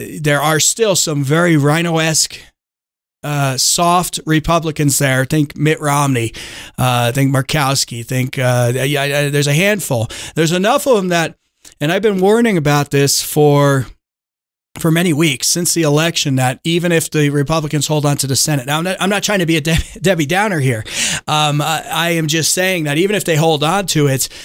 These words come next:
rest assured, there, they are gonna, there's gonna be some really weak Republicans that decide, that are basically, they're Democrats, but they're, they're, they're rhinos,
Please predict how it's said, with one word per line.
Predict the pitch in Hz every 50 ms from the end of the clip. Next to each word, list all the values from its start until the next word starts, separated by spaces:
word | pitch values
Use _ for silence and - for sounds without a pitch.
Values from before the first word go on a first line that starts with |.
| - - - - - - _ -
rest | 156 175 190 180 - 196
assured, | 156 - - 196 196 180 143
there, | 147 143 143 147 143 139
they | 135 143 160
are | 180 185 185
gonna, | 160 170 160 156 151 143 143
there's | 147 143 160 170 -
gonna | 208 185 165
be | 165
some | - - 156 143 139
really | 160 196 240 214
weak | 156 156 180 190 185 - - - - - -
Republicans | 156 165 156 165 165 165 156 151 147 151 139 - -
that | 143 135 135
decide, | - 135 - - - 147 147 143 139 -
that | 139 139
are | 143 139 - _ _
basically, | 190 - - 165 156 214 254 262 - 196 165 - 147 139
they're | 131 139 135 127
Democrats, | 143 151 151 143 135 - 135 117 107 110 - -
but | 151 139 135 -
they're, | - 147 202 196 156 143 147 139 131 -
they're, | 131 139 131 127 131 139
they're | 156 135 135
rhinos, | 135 147 147 156 160 147 131 117 110 113 110 - -